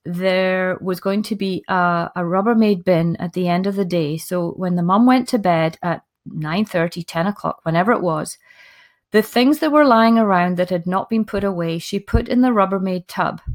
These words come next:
And that Rubbermaid tub was closed until the following Sunday night, Sunday morning, I think it was. So if the kids left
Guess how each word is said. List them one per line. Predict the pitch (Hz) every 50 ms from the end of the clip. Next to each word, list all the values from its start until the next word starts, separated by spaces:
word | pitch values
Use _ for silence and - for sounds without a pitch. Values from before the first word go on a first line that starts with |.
| - _ _ _ _ _ _ - - _ _ _ _ _ _
And | 208 202 208 208
that | 208 - -
Rubbermaid | 202 208 220 233 277 262 254 247 233 226 -
tub | - 202 190 175 170 170 - - - - - _ -
was | 190 196 -
closed | - - 240 214 180 160 175 196 - - - - _ _ _ _ _ _ -
until | 202 190 190 - 208 196 196
the | 190 185
following | - - - 196 196 202 208 214 220 214
Sunday | - - - 190 190 190 185 185 185
night, | 185 170 160 160 160 - - - - - _ _ _ _
Sunday | - - 208 202 196 196
morning, | 185 175 175 175 175 175 170 165
I | 160
think | - - 165 - -
it | -
was. | 117 165 160 160 165 - - - _ _ _ - - _ _ _ _ _ _ _
So | - - 247 247
if | 254 247 -
the | 277
kids | 269 - 277 311 330 302 -
left | 262 226 240 254 247 226 220 214 - - - -